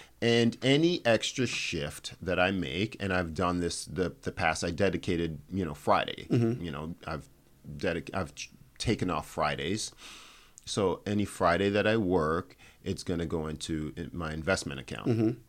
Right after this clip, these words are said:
Speaker 1: And so that I aggressively will, you know, invest. I'll buy crypto, I'll buy stocks or whatever the case may be.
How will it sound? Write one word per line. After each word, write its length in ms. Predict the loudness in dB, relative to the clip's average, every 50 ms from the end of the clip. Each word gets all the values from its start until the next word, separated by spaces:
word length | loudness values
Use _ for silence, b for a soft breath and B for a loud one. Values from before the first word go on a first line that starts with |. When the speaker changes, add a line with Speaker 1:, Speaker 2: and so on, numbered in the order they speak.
| _ _ _ _ _ _ _ _ _ -8 -4
Speaker 1:
And 300 | -2 0 0 0 -2 -2
so 380 | -2 0 2 2 4 4 2 0
that 360 | 0 0 2 4 2 2 2 2
I 140 | 2 2
aggressively 1200 | 2 0 -2 -6 -8 -6 -2 0 0 0 0 -2 -4 -6 -6 -4 -4 -2 -2 0 -2 -2 -4 -6 -6 -8
will, 520 | -8 -4 -2 -2 -2 -2 -2 -4 -6 -8 -12 -18 -20 -18 -14
you 240 | -10 -6 -4 -2 -2
know, 260 | -2 -4 -8 -10 -10 -6
invest. 520 | -4 -4 -4 -4 -4 -6 -6 -8 -10 -14 -16 b b b b b b b -12
I'll 140 | -8 -8 -6
buy 200 | -6 -6 -8 -8 -6
crypto, 380 | 0 2 2 2 4 4 4 4
I'll 80 | 4
buy 200 | 4 2 -2 -4
stocks 560 | -4 -6 -2 2 4 6 6 6 4 2 -2 -4
or 100 | -2 0
whatever 300 | 0 2 2 2 0 -2
the 80 | -4 -6
case 280 | -2 -2 -2 -2 -2 -4
may 160 | -6 -4 -4
be. 440 | 0 2 4 6 6 6 4 2